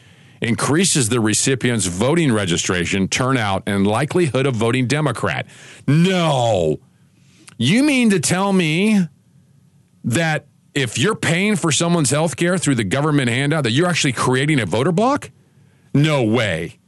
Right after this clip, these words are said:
Unbelievable. That's news to the New York Times. The effect fades after the election directly following expansion of government redistribution. Yet,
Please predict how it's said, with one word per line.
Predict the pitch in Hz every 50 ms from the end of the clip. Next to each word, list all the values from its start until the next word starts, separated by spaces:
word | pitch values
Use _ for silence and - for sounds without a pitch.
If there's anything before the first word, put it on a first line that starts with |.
| _ _ _ _ _ _ _ _ _ _ _ _ _ _ _ _ _ _ _ _ -
Unbelievable. | 160 165 175 165 143 139 123 120 123 127 120 113 90 95 92
That's | 80 104 151 196 - - 147
news | 160 160 170 185 196 214 190
to | - 175
the | 151 151
New | 156 160
York | 170 180 180 143
Times. | - 170 165 175 185 208 226 220 - - - _ _ _ _ _ _ _ _ _ _ _ - _ _ _ _ - -
The | - - 165
effect | 165 - - - 214 220 226 -
fades | - - - 196 190 202 196 190 156 135 120 123 -
after | 151 156 160 127 -
the | 143
election | 139 135 139 151 151 117 - 135
directly | 120 123 139 143 135 - 131 120
following | - 143 139 139 127
expansion | 113 104 - - 131 123 120 - 117
of | 110 98
government | 104 113 110 110 104 104 87
redistribution. | 92 101 101 92 98 92 - - 82 87 82 78 - 67 60 - - - - - - - _ -
Yet, | 110 101 107 101 95 - -